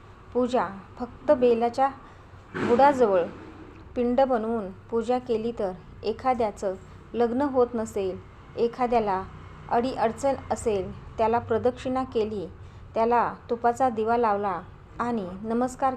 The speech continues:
केला, बेलाच्या मुळापानी-, मुळाला पाणी टाकलं, त्याच्या लग्नात कितीही अडचणी येऊ, येऊ लागल्या, लग्न झाल्याशिवाय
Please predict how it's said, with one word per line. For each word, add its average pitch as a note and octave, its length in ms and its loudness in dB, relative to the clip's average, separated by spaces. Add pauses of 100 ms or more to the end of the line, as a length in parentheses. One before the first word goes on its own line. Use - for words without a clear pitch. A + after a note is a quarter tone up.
केला, G3 260 -2 (540)
बेलाच्या C4 500 6
मुळापानी-, A#3+ 720 2 (460)
मुळाला B3+ 360 6
पाणी A#3+ 340 4
टाकलं, G#3+ 480 2 (920)
त्याच्या A3 320 6
लग्नात A3 400 2 (440)
कितीही D4 320 2
अडचणी A#3 560 2 (400)
येऊ, A#3 300 4 (1120)
येऊ B3 260 4
लागल्या, G#3+ 440 4 (1080)
लग्न A#3+ 360 4
झाल्याशिवाय A#3+ 720 0